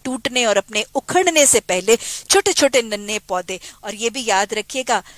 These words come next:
कि नन्हे नन्हे पौधे जब तक वो, जब तक वो दरख्त मौजूद होता है, उसके नीचे रहने वाले वो पौधे उगते नहीं,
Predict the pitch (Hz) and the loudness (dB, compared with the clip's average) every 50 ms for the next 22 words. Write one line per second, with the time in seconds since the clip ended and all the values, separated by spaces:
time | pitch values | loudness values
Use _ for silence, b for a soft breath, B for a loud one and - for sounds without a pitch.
0 | B B B - - 208 208 202 196 202 208 233 233 226 214 208 208 220 226 - | B B B -10 -10 -8 -6 -6 -8 -6 -6 -8 -6 -6 -6 -6 -6 -8 -8 -8
1 | - 185 175 180 175 214 226 247 - B B B B - - 196 - - 226 220 | -6 -8 -6 -6 -4 -2 -4 -4 -4 B B B B -4 -4 -4 -4 -6 -8 -6
2 | - - 202 185 170 _ _ _ _ _ _ _ - 202 - 240 - - 254 226 | -2 -2 -2 -2 -2 _ _ _ _ _ _ _ -6 -2 -2 -2 -2 0 -4 -2
3 | 220 220 208 190 - - 196 208 233 - - - 226 214 196 185 - 233 233 254 | -2 -2 -4 -4 -4 -2 -2 -2 -2 -2 -4 -6 -4 -2 -2 -2 -2 -4 -4 -2
4 | 202 208 196 202 - 226 226 254 247 B B B B B 285 269 - - - 247 | -2 -2 -2 -2 -2 -2 -2 -2 -2 B B B B B -4 -2 -2 -2 -2 -6
5 | 220 214 202 208 208 - 277 277 269 226 208 190 190 208 208 208 202 190 180 190 | -10 -8 -8 -6 -4 -2 -2 -2 -2 -4 -6 -6 -6 -6 -8 -4 -4 -4 -4 -4
6 | 202 202 185 196 175 - - 180 185 180 202 226 - - - 214 - - - 247 | -4 -6 -4 -4 -6 -4 -4 -4 -4 -2 -2 -4 -4 -4 -10 -10 -10 -4 0 2
7 | 214 202 185 175 175 | 2 2 0 -4 -6